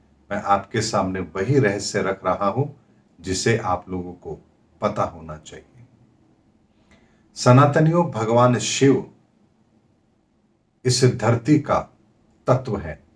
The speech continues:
इस ब्रह्मांड की उत्पत्ति का भी तत्व भगवान शिव ही है।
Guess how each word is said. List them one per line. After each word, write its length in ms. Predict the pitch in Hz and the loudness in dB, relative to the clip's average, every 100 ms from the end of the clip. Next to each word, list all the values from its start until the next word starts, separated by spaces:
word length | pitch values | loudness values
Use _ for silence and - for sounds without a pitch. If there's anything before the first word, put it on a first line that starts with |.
| _ _ 127 | _ _ -4
इस 100 | 120 | -2
ब्रह्मांड 580 | 113 117 113 135 180 | 2 4 4 6 4
की 120 | 165 147 | 2 -2
उत्पत्ति 580 | 135 - 147 151 202 | -2 -2 -2 0 -2
का 160 | 196 123 | 2 0
भी 140 | 107 | 0
तत्व 480 | 101 117 - - - - _ _ - - | -2 -4 -4 -8 -12 -12 _ _ -12 -6
भगवान 340 | 117 107 107 | -2 0 0
शिव 300 | 104 - 123 | 0 0 2
ही 280 | 135 117 107 | 2 2 0
है। 360 | 101 95 - | 0 -2 -6